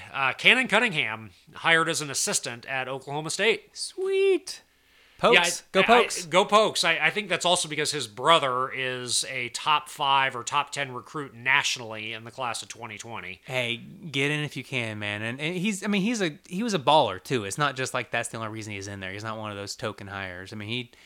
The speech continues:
Speaker 2: he will help that program.
Speaker 1: Definitely. Would love to see Cannon, uh, get, get a good coaching pedigree, come back to S M U at some point.
Speaker 2: And that was a, uh, it wasn't a dig at him, but, but Goo got a deal. He's going to Poland, right? Is that Poland?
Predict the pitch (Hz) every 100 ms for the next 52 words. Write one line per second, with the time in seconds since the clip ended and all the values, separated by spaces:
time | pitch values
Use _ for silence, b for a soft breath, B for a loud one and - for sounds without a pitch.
0 | b b 151 165 147 147 135 123 120 -
1 | 110 - 104 95 95 107 143 196 - 131
2 | 127 151 170 240 226 - 170 - 156 151
3 | 139 135 143 151 135 131 123 147 139 151
4 | 151 143 147 123 143 143 131 131 127 131
5 | 127 139 127 123 123 110 - 107 104 95
6 | - 101 92 104 90 _ - 143 190 190
7 | 160 139 131 165 135 120 - - - 190
8 | 240 120 98 127 160 139 - 147 165 110
9 | 98 104 107 110 127 - 127 139 127 214
10 | 233 180 185 165 185 180 175 185 196 175
11 | - 254 262 113 117 170 190 220 294 339